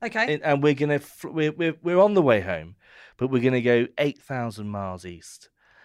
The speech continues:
Speaker 2: and we're gonna drop down into Los Angeles, and then we're gonna drive north. We're in Paso Robles. This is almost the antithesis of Pinot Noir. It's Cabernet Sauvignon,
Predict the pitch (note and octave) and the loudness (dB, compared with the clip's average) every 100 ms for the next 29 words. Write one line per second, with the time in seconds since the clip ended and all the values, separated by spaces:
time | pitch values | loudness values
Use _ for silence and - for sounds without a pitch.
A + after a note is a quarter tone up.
0 | _ - G2 G2 F#2+ G2 - B2 - A2 | _ -16 -12 -10 -10 -12 -8 -8 -6 -10
1 | G2 F#2+ F2 F2+ - F#2 F#2 F#2 G2+ _ | -10 -10 -14 -18 -14 -14 -14 -20 -20 _
2 | _ _ _ _ _ - A2+ B2+ B2+ A#2 | _ _ _ _ _ -8 0 0 0 -2
3 | A#2 A2 A#2+ A#2+ A2+ A2 A2 B2+ A#2+ G#2+ | -4 -8 -8 -6 -4 -6 -10 -12 -10 -12
4 | - B2+ C3+ C3 B2+ B2 - D3 B2+ A#2 | -12 -8 -4 -4 -6 -14 -16 -18 -12 -12
5 | F2+ D2+ _ _ _ - C#3 D3+ D3 D3 | -12 -20 _ _ _ -12 -10 -2 0 0
6 | C#3 C3+ C3 C3 - F#3+ B2 - D2 - | 0 0 0 -2 -2 -2 -2 -12 -12 -14
7 | D#2+ G#2+ F#2+ F2+ D#2+ D#2+ _ _ - - | -14 -10 -8 -8 -8 -10 _ _ -20 -18
8 | A2+ - - D3 B2 A2 A#2 A#2 G2 F#2 | -16 -10 -4 -2 -2 -4 -4 -6 -6 -12
9 | A2 | -14